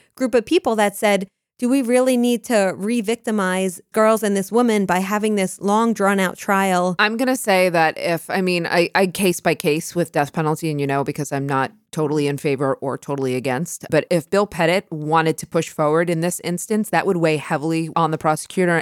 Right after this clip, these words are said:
Speaker 2: and I think it rightfully should.
Speaker 1: Yep. And I, that's exactly why I believe the prosecution went forward, 'cause we know prosecutors,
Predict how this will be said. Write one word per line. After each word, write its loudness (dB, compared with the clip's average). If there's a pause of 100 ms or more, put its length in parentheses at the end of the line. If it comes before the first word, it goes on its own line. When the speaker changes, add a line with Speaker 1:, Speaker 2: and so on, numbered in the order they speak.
Speaker 2:
and -2
I -2
think -6
it -4
rightfully -4
should. -8 (200)
Speaker 1:
Yep. -12
And -4
I, -4
that's -2
exactly 0
why 0
I 0
believe -2
the -4
prosecution -6
went -6
forward, 0
'cause -6
we 0
know 2
prosecutors, -4